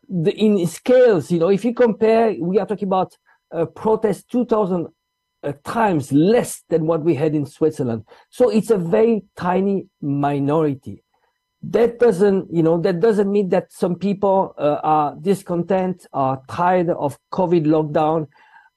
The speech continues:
Uh, to be honest, I'm, I'm,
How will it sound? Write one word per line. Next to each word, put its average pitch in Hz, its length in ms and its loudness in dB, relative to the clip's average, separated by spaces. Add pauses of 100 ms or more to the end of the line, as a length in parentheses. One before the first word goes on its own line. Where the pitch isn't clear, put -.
Uh, 180 180 2
to 240 160 0
be 240 160 2
honest, 233 420 2 (240)
I'm, - 140 -2 (1700)
I'm, 151 320 -6